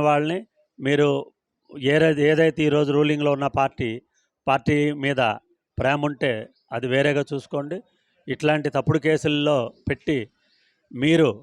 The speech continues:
ముప్పై ఏళ్ళు సర్వీస్ చేయాల్సినటువంటి డిపార్ట్‌మెంట్ ఎవరైనా కానీ, డిపార్ట్‌మెంట్ ఎప్పుడు అక్కడే ఉంటుంది. డిపార్ట్‌మెంట్ పరంగా మీరు ఇబ్బందులు పడద్దు. రేపు న్యాయస్థానంలో మీరు దోషులు అవ్వద్దని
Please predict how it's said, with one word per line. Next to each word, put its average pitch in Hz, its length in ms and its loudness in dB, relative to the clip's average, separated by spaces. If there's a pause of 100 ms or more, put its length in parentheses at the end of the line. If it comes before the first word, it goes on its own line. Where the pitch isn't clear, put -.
(320)
ముప్పై 139 320 0
ఏళ్ళు 151 220 0
సర్వీస్ 143 300 0
చేయాల్సినటువంటి 131 600 -4 (100)
డిపార్ట్‌మెంట్ 131 540 -4 (160)
ఎవరైనా 127 380 0
కానీ, 139 200 -4 (760)
డిపార్ట్‌మెంట్ 139 520 -2
ఎప్పుడు 127 220 2
అక్కడే 135 300 0
ఉంటుంది. 135 340 -4 (1400)
డిపార్ట్‌మెంట్ 156 640 2
పరంగా 151 400 2
మీరు 143 220 2
ఇబ్బందులు 151 360 0
పడద్దు. 143 340 0 (640)
రేపు 143 260 0
న్యాయస్థానంలో 151 720 2 (500)
మీరు 156 260 2
దోషులు 147 340 2
అవ్వద్దని 143 420 0